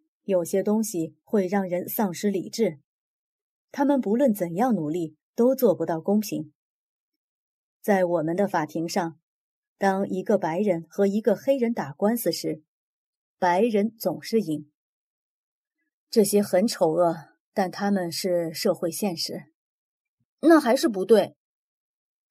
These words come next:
杰姆麻木地说，用拳头轻轻捶打着膝盖。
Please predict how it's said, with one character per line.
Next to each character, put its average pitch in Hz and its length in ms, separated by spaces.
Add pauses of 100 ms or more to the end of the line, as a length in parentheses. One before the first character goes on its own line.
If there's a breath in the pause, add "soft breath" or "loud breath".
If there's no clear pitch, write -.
(280)
杰 202 300
姆 196 320
麻 180 240
木 240 160
地 170 100
说， 175 340 (560)
用 247 200
拳 202 280
头 170 400
轻 240 280
轻 233 300
捶 185 260
打 165 180
着 - 120
膝 196 200
盖。 180 280